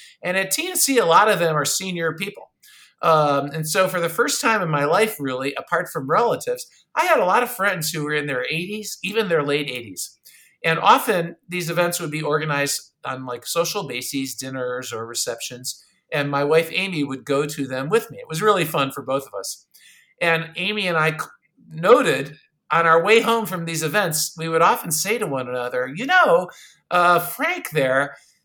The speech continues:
even though he's a pretty old person, like, think late eighties, he's one of the most youthful people we know, energetic, interested in others." The reason, I think, is he, he and others like him, they found the secret of a long,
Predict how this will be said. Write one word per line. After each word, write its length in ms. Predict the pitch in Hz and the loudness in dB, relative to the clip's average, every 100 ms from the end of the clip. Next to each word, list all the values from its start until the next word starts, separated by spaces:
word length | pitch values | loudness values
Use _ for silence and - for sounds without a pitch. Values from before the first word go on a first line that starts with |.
| _ _ | _ _
even 320 | 277 381 - 220 | -6 -4 0 6
though 160 | 240 | 6
he's 120 | 170 | 6
a 60 | 156 | 2
pretty 280 | 156 262 180 | 0 0 0
old 300 | 170 185 131 | -2 -4 0
person, 400 | 180 185 123 117 | 0 0 -4 -4
like, 180 | 131 131 | -6 -4
think 300 | 202 202 165 | -8 -2 2
late 220 | 170 160 | 2 2
eighties, 560 | 165 139 117 117 - _ _ _ _ | -4 -4 -8 -12 -14 _ _ _ _
he's 280 | - 403 403 | -4 -2 0
one 160 | 190 190 | 0 0
of 60 | |
the 60 | 190 | 0
most 260 | 180 180 | 0 0
youthful 800 | 143 143 285 - 165 143 156 - _ _ | -2 -2 -2 -2 0 0 -2 -6 _ _
people 440 | - 175 208 220 | -6 2 6 6
we 200 | 202 226 | 6 2
know, 320 | 226 269 220 - | 4 4 4 2
energetic, 840 | 160 151 135 117 208 220 226 226 - | -2 -2 -4 -2 2 4 2 0 -2
interested 580 | 160 160 175 170 - 156 | -8 -6 -4 -4 -4 -6
in 160 | 135 139 | -6 -2
others." 600 | 190 220 226 233 - - _ _ _ _ _ | 0 4 4 2 -4 -10 _ _ _ _ _
The 180 | 117 131 | -14 -10
reason, 440 | 143 240 220 156 | -2 -2 -2 -4
I 120 | 123 | -4
think, 280 | 120 127 127 | -6 -10 -10
is 260 | 117 120 - - _ _ | -10 -8 -10 -12 _ _
he, 420 | - 202 214 - | -8 -6 -6 -8
he 280 | - 196 214 | -10 0 2
and 120 | 196 | 4
others 340 | 180 185 180 151 | 4 2 0 2
like 200 | 160 165 | 0 0
him, 160 | 143 | -6
they 120 | 131 139 | -6 -4
found 340 | 185 180 175 | 0 0 0
the 60 | 131 | -2
secret 460 | - 214 - 120 | -2 -4 -4 -6
of 80 | 113 | -4
a 40 | |
long, 460 | 117 135 160 170 180 | -6 -4 -4 -6 -8